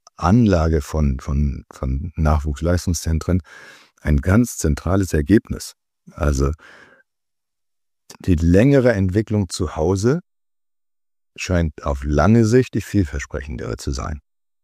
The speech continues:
Und da muss ja irgendwas gut gewesen sein zu Hause und wahrscheinlich sogar besser als bei den Gleichaltrigen, die drei Jahre früher schon ins N L Z, ähm, aufgenommen wurden. Ja, so vielleicht, weil sie bei der Familie geblieben sind, weil sie in ihrem Freundeskreis geblieben sind,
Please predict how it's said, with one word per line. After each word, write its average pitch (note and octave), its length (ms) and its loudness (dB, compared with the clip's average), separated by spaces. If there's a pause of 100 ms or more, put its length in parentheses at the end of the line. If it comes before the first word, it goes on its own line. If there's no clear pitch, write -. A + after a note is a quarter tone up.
(320)
Und F2 60 -4
da D2+ 80 2
muss F#2 160 4
ja G#2+ 80 6
irgendwas A2 480 4
gut B2 220 0
gewesen C2+ 360 -4
sein C2 240 -6
zu E2 160 -4
Hause C#2+ 280 -2
und F2 180 4
wahrscheinlich E2+ 320 0
sogar E2+ 220 4
besser A2 560 2 (340)
als G2+ 420 2
bei E2+ 120 0
den D#2+ 140 -2
Gleichaltrigen, F#2+ 640 -2
die G2 120 -2
drei G2 220 0
Jahre G#2+ 240 0
früher C3+ 420 2
schon E2+ 220 -6
ins E2 140 -2
N - 120 -4
L F2+ 120 0
Z, E2+ 180 -2 (540)
ähm, F#2 380 6
aufgenommen C#2+ 500 0
wurden. C2 300 -2 (1500)
Ja, G#2+ 240 -4
so - 280 0
vielleicht, F#2+ 560 2
weil D#2+ 120 4
sie C#2 60 -4
bei A#1+ 100 -6
der A#1 120 -6
Familie F#2 420 -2
geblieben E2+ 380 -2
sind, D#2+ 280 -2
weil B1+ 120 -6
sie A#1+ 80 -8
in A1+ 120 -6
ihrem G2 320 4
Freundeskreis D#2+ 640 0
geblieben C#2+ 400 0
sind, C#2 240 -2